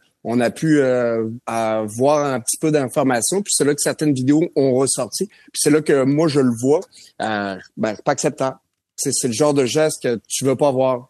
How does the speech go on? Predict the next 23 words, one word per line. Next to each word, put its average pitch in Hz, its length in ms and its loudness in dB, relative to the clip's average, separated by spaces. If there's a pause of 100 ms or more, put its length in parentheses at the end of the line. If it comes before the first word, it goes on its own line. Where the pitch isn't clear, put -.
(100)
Goulet, 131 560 2 (200)
puis 123 100 -4
il 117 60 -2
fait 143 160 0
partie, 156 380 -2
d'ailleurs, 143 420 2 (240)
on 110 180 0
l'a 120 180 4
pas 143 140 0
mentionné 131 560 0
tantôt, 123 460 -2
des 120 180 0
gars 151 160 0
qui, 123 220 -4
euh, 113 100 -4
des, 113 240 -2
des 113 400 0
très 165 380 -2
bonnes 156 260 2
nouvelles 139 300 2
de 127 100 0
cette - 220 -4
saison. 120 340 -4